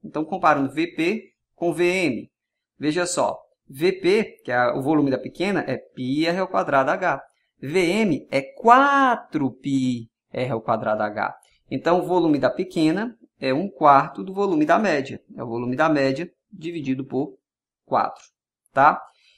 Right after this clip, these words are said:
E comparando V G com V M agora. Volume da grande com o volume da média.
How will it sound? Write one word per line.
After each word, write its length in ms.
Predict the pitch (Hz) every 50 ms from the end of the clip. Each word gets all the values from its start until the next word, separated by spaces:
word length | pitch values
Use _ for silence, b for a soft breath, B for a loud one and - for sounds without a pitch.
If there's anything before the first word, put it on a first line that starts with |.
| b b b
E 140 | - 165 175
comparando 520 | - 208 202 208 196 190 185 180 175 160
V 220 | - 190 196 190 135
G 240 | 131 165 190 208 220
com 160 | 202 214 190
V 140 | 165 170 175
M 260 | 175 175 170 160 143
agora. 480 | 135 131 127 135 - - - - - - _ _ _ _ _ _ _ _ _ _
Volume 320 | - 135 143 156 147 147 143
da 160 | 143 160 -
grande 380 | 151 151 160 165 175 185 185 180
com 180 | - 185 185
o 60 | 180
volume 300 | 170 175 175 170 170 165
da 120 | 151 151 151
média. 420 | 156 156 151 131 110 117 - -